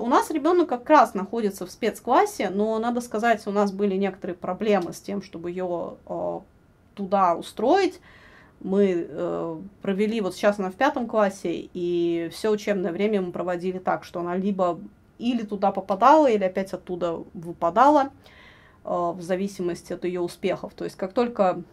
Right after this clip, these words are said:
у нас все налаживалось, она <laughs> выпадала оттуда.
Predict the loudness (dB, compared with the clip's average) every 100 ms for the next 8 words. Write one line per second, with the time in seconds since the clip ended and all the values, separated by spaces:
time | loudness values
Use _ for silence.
0 | -10 -4 -2 -2 -2 2 6 6 6 2
1 | 2 2 2 0 -4 0 4 4 2 -4
2 | -10